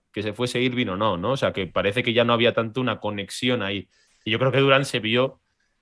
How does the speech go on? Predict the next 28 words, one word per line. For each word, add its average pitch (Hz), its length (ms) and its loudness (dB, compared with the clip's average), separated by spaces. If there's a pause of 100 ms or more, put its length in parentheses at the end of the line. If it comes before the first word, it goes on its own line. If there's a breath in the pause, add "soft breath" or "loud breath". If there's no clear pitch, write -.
(160)
que, 95 720 2
independientemente 127 840 2
de - 20 4
lo 131 80 4
que 127 80 2
había 127 140 6
pasado 120 360 2
y 104 140 -8
ese 127 180 -4
pulso - 440 -6
que 90 100 -12
lo 76 80 -8
había 110 260 2
ganado 123 380 2
la 113 100 0
franquicia, 104 420 -6
porque - 180 -20
para 76 160 -8
mí 80 100 -8
se 76 140 -10
lo 85 100 -4
gana 90 360 -4
Kyrie 98 260 -2
Irving, 120 320 -4 (760)
tiene 113 200 0
el 123 100 2
punto 131 320 2
de, 151 360 0